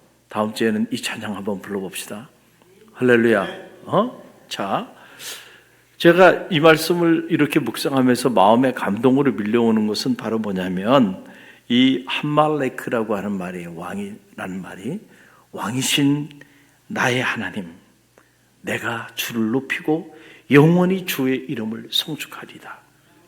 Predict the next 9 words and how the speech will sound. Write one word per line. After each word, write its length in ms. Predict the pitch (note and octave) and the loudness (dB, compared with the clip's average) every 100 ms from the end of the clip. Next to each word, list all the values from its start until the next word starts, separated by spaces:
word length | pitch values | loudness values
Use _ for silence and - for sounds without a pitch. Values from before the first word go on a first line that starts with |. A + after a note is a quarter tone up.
| _ _ _ _ _ _ - | _ _ _ _ _ _ -4
여러분, 640 | A#2+ B2+ A#2+ F3 A3+ - - - - - - _ - | -2 0 -2 -4 -8 -14 -20 -20 -20 -20 -20 _ -2
지금 800 | - - F3 F#3 F#3 F#3 - - _ _ _ _ _ _ _ _ - | -2 4 8 8 4 -4 -8 -18 _ _ _ _ _ _ _ _ -2
왕은 460 | A#2+ B2+ D#3 E3 | 0 2 2 2
누구예요? 500 | B2 A#2+ A#2 G2+ F#2 - - _ _ _ _ _ _ _ _ _ _ G#3+ _ _ _ _ _ _ _ _ _ - | 2 2 0 0 -6 -14 -20 _ _ _ _ _ _ _ _ _ _ _ _ _ _ _ _ _ _ _ _ -6
다윗이 520 | - - C#3 - - | -2 0 4 4 4
왕이야. 600 | - - - - - _ _ _ _ _ _ _ _ _ - | -4 -12 -18 -20 -20 _ _ _ _ _ _ _ _ _ -16
<laughs> 100 | - _ _ _ - | -16 _ _ _ -8
다윗이, 480 | - B2 - - - _ _ _ _ _ _ - | -4 -2 -4 -10 -14 _ _ _ _ _ _ -12
다윗이, 760 | - C3+ D#3+ - C#3 - - | -2 2 2 2 0 -4 -18